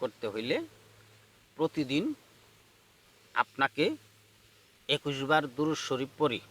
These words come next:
একুশ বার দুরূদ শরীফ পড়ে এই তাবিজটার মধ্যে ফুঁক দিতে হইবে একুশ দিন।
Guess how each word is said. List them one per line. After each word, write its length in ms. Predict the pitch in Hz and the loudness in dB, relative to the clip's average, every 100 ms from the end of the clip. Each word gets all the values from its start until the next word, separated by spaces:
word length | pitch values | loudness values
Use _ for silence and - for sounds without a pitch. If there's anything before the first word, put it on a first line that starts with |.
| - - - - - - - - - - - - | -20 -20 -20 -20 -20 -20 -20 -20 -20 -20 -10 -10
একুশ 300 | - 175 151 | -6 -6 -2
বার 200 | 156 180 165 151 | 6 6 6 0
দুরূদ 220 | 165 156 - | 0 0 -2
শরীফ 240 | 143 139 - | -2 -2 -6
পড়ে 200 | 123 120 208 - - - - - - - - 120 | -4 -2 -2 -4 -14 -20 -20 -20 -20 -20 -14 -10
এই 60 | 120 | -4
তাবিজটার 400 | 131 127 117 - 127 | -4 -4 -6 -6 -6
মধ্যে 200 | 127 151 147 - | -2 -4 -6 -14
ফুঁক 200 | - 147 139 139 | -4 -4 -2 -6
দিতে 180 | 120 123 | -4 -4
হইবে 180 | 120 175 - | -4 -6 -2
একুশ 220 | 170 139 113 - | 0 0 -4 -8
দিন। 120 | - | -20